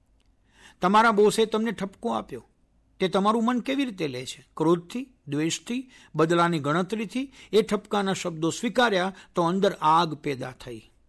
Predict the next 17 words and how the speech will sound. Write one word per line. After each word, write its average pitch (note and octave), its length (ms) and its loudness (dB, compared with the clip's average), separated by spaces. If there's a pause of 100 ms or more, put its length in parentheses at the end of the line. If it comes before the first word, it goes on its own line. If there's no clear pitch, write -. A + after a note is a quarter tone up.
(840)
પણ F3 140 0
એ G3 180 4
જ - 200 -4
ઠપકાને D#3 680 -6 (160)
સ્પષ્ટતાથી, D#3 880 -6
પ્રેમથી, F#3+ 640 -4
કશુંક F#3+ 440 -6
શીખવાની G#3 560 -2
ભાવનાથી G#3 680 0
લેશો D3+ 580 -4 (260)
તો F3 80 -4
સુધરવાની F3 640 0
શક્યતા D#3+ 520 -6
પ્રગટ C#3+ 420 -10
થશે. - 380 -16 (1080)
જ્યાં F#3 180 4
સુધી G#3 320 -2